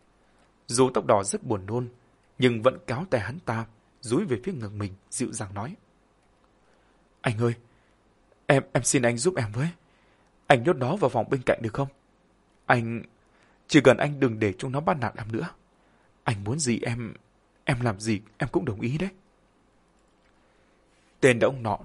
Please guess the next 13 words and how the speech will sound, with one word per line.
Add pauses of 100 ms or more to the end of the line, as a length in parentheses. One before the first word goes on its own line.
liếm
môi, (500)
rồi (500)
rắn
đắn
đo
một
hồi. (1080)
Cuối
cùng
cũng
đầu
hàng